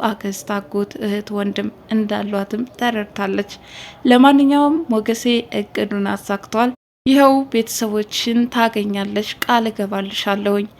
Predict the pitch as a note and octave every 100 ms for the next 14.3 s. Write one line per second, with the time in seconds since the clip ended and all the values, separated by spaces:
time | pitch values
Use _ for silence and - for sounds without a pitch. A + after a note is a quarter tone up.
0 | - - A3 A3 G#3+ G#3 G3+ G#3+ A#3 -
1 | G3+ - G#3 G3 - G#3+ A3 A3 G#3 G3+
2 | - G3+ - - G3+ G3 G3+ G#3+ - -
3 | - - D4+ D4+ D4 C#4 C#4 C#4 A3+ A3
4 | G3+ G3+ G3+ G3 A3+ A#3 A#3 A#3 G#3 -
5 | G#3 G3+ G3 G3 G3+ G#3 - - - A3
6 | - B3 A#3+ A#3+ A3+ A#3 A#3 - G#3 G#3
7 | A3+ G#3+ G#3 G#3+ G3+ G#3 - G3+ G#3 G3
8 | G3+ - B3 A#3 G#3+ G3+ G3 - G3 G3
9 | - - - - - - B3 A#3 - B3
10 | A3+ A3+ G#3+ G#3+ - G3+ G3 G3 - -
11 | G3 G3+ G3 G3+ G3+ G3 G3+ A3 - C4
12 | C4 C#4 - G3+ G3+ G3 F#3 F#3+ - -
13 | - B3 B3 A#3+ A#3+ C4 - - - -
14 | - D4+